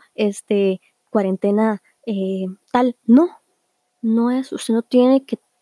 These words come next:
tomar o que dar una explicación de lo que usted hizo durante este tiempo y por qué fue productivo o no.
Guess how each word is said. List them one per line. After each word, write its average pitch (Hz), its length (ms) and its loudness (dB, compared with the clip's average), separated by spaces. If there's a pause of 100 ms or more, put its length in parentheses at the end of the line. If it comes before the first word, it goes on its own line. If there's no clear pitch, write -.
(360)
tomar 208 460 0 (360)
o 208 100 -2
que 202 360 -2 (1300)
dar 226 400 2
una 247 200 4
explicación 208 760 -2
de 240 80 0
lo 247 120 0
que - 120 -14
usted 202 240 -10
hizo 208 280 -2
durante 190 400 -2
este 185 200 -12
tiempo 311 400 0
y 202 60 0
por - 240 -12
qué - 180 -8
fue 214 180 -4
productivo 247 600 0
o 208 100 0
no. 254 300 0